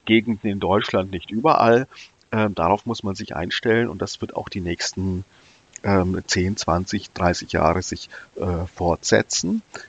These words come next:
Ähm, und, ähm, wir haben jetzt noch die Möglichkeit einzugreifen und, äh, es gibt ja viele Klimamodelle, die sagen, ja, jetzt sind wir bei eben eins Komma zwei, eins Komma drei Prozent,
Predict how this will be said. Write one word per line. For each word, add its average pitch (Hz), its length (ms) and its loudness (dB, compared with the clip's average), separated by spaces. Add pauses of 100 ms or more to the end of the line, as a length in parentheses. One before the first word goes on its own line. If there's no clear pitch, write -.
Ähm, 107 440 2 (240)
und, 107 380 -2
ähm, 98 300 0 (240)
wir 95 160 -2
haben 107 240 2
jetzt 143 320 -2
noch 127 280 0
die 113 440 -2
Möglichkeit 113 960 -2 (240)
einzugreifen 104 1000 -2
und, 104 360 -6
äh, 104 220 0 (240)
es - 80 -8
gibt - 180 -6
ja 95 120 6
viele 104 400 0 (100)
Klimamodelle, 120 880 0
die 113 140 -6
sagen, 101 440 0
ja, 101 120 0
jetzt 95 220 0
sind 104 100 -6
wir 95 100 0
bei 92 160 -2
eben 95 240 -6
eins 92 240 -2
Komma 90 260 -2
zwei, 92 240 2
eins 85 140 -4
Komma 87 220 -6
drei 87 160 2
Prozent, - 480 -4